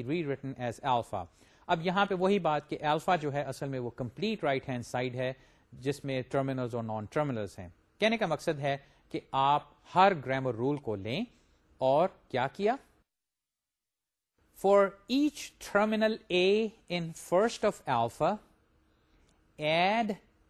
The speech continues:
A can be rewritten as alpha to M capital A comma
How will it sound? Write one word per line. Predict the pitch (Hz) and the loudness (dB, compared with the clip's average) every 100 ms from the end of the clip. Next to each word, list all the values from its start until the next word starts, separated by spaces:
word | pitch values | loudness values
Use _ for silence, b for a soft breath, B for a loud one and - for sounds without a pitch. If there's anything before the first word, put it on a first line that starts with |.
| _ 160 | _ 0
A | 175 202 226 233 196 | 2 2 2 -2 -4
can | 180 170 | -4 -4
be | 147 120 | -4 -4
rewritten | 175 208 175 170 175 170 135 127 | -4 -2 -2 -4 -6 -8 -4 -4
as | 123 151 156 | -4 -2 0
alpha | 170 - 120 117 - - | -2 -2 -4 -4 -8 -4
to | 180 202 269 - _ _ _ _ _ _ _ | 0 0 -2 -6 _ _ _ _ _ _ _
M | 196 220 233 240 240 233 - _ _ _ _ | 0 2 2 0 -2 -4 -10 _ _ _ _
capital | - 170 208 240 247 - | -8 -4 -2 0 0 0
A | 143 151 151 - | 0 0 -2 -6
comma | 123 123 127 | -4 -2 -4